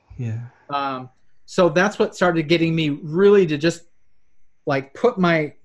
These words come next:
Speaker 2: all of my energy into focusing on mental health and how to reverse that. What can we do? 'Cause there's gotta be something. It doesn't happen for nothing.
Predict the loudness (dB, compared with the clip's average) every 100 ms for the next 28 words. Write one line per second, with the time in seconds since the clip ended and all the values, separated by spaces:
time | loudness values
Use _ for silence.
0 | -20 _ -20 -20 _ _ _ 0 2 4
1 | 4 2 0 -4 -2 -2 -4 -8 -8 -10
2 | -8 -8 -8 -8 0 0 0 -8 -6 -6
3 | -6 -8 -8 -8 -8 -10 -8 -6 -6 -8
4 | _ _ _ _ -8 -6 -6 -10 -6 0
5 | 0 -2 -6 -8 -4 -2 -4 -6 -10 -6
6 | -4 -4 -2 -2 -2 -2 0 2 0 -4
7 | -10 -8 -4 -2 -2 -4 -4 -4 -2 -6
8 | -6 _ _ -2 0 -2 -8 -8 -4 -2
9 | 0 -2 -2 -4 -2 -4 -6 -8